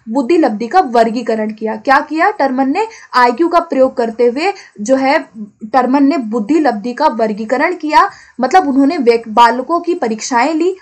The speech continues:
और उसके बाद उन्होंने आईक्यू का क्लासिफिकेशन किया, जो कि very, very important है।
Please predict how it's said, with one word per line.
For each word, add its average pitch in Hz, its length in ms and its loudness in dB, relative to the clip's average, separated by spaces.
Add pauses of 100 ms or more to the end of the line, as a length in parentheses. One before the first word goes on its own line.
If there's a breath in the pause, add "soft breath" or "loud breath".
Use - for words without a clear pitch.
और 381 160 4
उसके 370 260 -2
बाद 294 240 2
उन्होंने 269 360 -2
आईक्यू 226 320 0
का 392 120 2
क्लासिफिकेशन 269 920 -2
किया, 269 200 -2
जो 247 200 -2
कि 285 160 -4
very, 247 560 2
very 226 280 0 (100)
important 226 460 -2
है। 359 280 -4